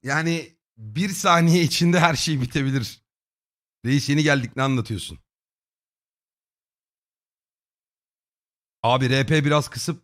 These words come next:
yayın kıs-, kısa yap be. İzleyemiyorum hepsini. Ha, yedi saatli R P yapma diyorsun. Ben yayının nasıl açıldığı konusunda hiçbir fikrim yok. Bilmiyorum. Toplantı güzeldi ya. Üçte gittik toplantıya, yedide çıktık.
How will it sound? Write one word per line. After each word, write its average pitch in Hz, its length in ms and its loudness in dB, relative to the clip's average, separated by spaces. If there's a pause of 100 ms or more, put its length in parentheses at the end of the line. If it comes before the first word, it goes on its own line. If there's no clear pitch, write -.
yayın 139 320 0
kıs-, - 320 -16
kısa - 220 -4
yap 143 240 -2
be. 120 380 -6
İzleyemiyorum 120 600 -4
hepsini. 92 440 -10 (240)
Ha, 165 360 6
yedi 143 260 0
saatli 170 400 2
R 165 180 4
P 185 100 0
yapma 180 400 2
diyorsun. 98 360 -8 (1700)
Ben 170 180 4
yayının 240 440 4
nasıl 247 360 -4
açıldığı 226 380 -4
konusunda 226 300 -2
hiçbir 202 260 -8
fikrim 165 220 -6
yok. 113 240 -10 (600)
Bilmiyorum. 143 680 0 (380)
Toplantı 165 480 0
güzeldi 160 380 0
ya. 143 80 -2
Üçte 147 260 -4
gittik - 320 -8
toplantıya, 135 480 -8
yedide 135 340 -4
çıktık. - 360 -20